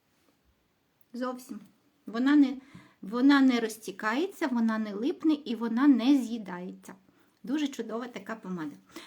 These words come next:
Всі засоби доступні до замовлення. Кому що потрібно, замовляйте.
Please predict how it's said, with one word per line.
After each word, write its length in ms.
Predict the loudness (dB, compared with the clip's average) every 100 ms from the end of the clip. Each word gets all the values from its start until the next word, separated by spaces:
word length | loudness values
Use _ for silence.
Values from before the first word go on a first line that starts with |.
| -20
Всі 260 | -2 2 2
засоби 460 | 2 -2 -4 -8
доступні 520 | -6 -8 -4 -6 -4
до 220 | -6 -4 -4
замовлення. 640 | -4 -6 -6 -6 -10 -10
Кому 340 | -6 2 4 2
що 200 | 0 -10
потрібно, 560 | -10 -10 -10 -8 -10
замовляйте. 920 | -6 2 2 2 -4 -10 -10 -8 -8